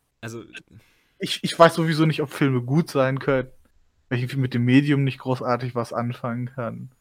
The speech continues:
Speaker 2: Aber das, das erscheint mir seltsam.
Speaker 1: Ja, also ganz ehrlich, Digga, wenn man die Prämisse akzeptiert, dass es gute Filme gibt,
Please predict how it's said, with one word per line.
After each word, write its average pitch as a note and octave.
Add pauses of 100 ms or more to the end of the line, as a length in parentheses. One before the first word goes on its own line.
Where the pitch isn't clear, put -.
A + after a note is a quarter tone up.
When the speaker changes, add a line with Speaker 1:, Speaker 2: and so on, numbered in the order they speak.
(440)
Speaker 2:
Aber A2
das, -
das -
erscheint A2+
mir A2+ (1400)
seltsam. A#2 (260)
Speaker 1:
Ja, C3
also C#3 (200)
ganz A#2+
ehrlich, A2
Digga, G2+ (720)
wenn G#2+
man D#3+ (880)
die B2
Prämisse B2+
akzeptiert, A2 (920)
dass A#2+
es - (840)
gute A#2+
Filme A#2
gibt, G2